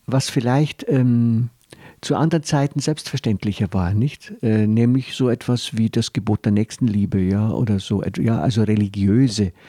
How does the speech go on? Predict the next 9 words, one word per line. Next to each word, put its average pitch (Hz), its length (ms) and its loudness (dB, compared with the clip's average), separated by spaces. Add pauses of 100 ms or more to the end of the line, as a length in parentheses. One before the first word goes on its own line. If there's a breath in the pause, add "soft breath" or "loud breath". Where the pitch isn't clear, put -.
(160 loud breath)
Fundierungen 104 880 2
von - 260 -2
Ethik, - 460 -4 (280 loud breath)
die 139 120 2
brechen 156 360 0
uns 151 200 0
ja 156 120 2
weg, - 320 -2
nicht? - 280 -6